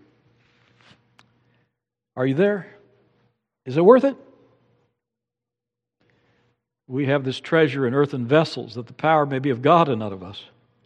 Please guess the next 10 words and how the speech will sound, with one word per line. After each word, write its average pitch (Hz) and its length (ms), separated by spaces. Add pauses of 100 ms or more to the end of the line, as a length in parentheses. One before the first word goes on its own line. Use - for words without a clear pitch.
(2000)
Then 190 120
let's 233 200
read 214 240
on 120 540 (680)
and 151 180
catch 214 380
this 156 240
last 180 580 (440)
really 147 600 (340)
conundrum 127 840